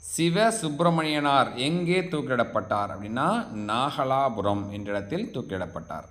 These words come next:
திருச்சிராப்பள்ளி சுதந்திர பிரகடனத்தை வெளியிட்டவர் யார்? மருது சகோதரர்கள் திருச்சிராப்பள்ளி சுதந்திர பிரகடனத்தை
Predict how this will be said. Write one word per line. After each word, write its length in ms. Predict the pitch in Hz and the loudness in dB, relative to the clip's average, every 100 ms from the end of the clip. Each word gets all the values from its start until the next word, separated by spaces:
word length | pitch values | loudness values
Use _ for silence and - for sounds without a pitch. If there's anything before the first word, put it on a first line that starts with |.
| - - _ _ _ _ - - - _ - - - _ - _ _ _ - - _ - - | -20 -20 _ _ _ _ -20 -20 -20 _ -20 -20 -20 _ -20 _ _ _ -20 -20 _ -20 0
திருச்சிராப்பள்ளி 920 | - 202 202 220 220 185 175 170 208 220 | 2 2 2 6 6 6 0 0 0 -2
சுதந்திர 560 | 151 170 170 160 190 | -2 0 2 0 0
பிரகடனத்தை 760 | - 147 156 156 147 143 - 175 190 | -2 2 4 4 2 0 0 0 0
வெளியிட்டவர் 680 | 127 135 147 143 143 131 135 | -2 0 2 0 0 0 0
யார்? 380 | 113 110 113 107 - - - 117 | 0 4 4 2 -2 -16 -14 -4
மருது 560 | 113 123 147 147 202 302 | 4 4 4 0 0 0
சகோதரர்கள் 1000 | 254 - 110 117 120 113 107 113 190 - | -4 -4 -2 0 0 0 0 0 -2 -4
திருச்சிராப்பள்ளி 760 | - 120 117 135 123 117 120 156 | -4 -4 0 4 4 2 -2 -4
சுதந்திர 480 | 196 127 117 120 170 | -2 0 0 0 -2
பிரகடனத்தை 640 | 170 117 113 113 - 143 | -2 -4 -4 -6 -6 -4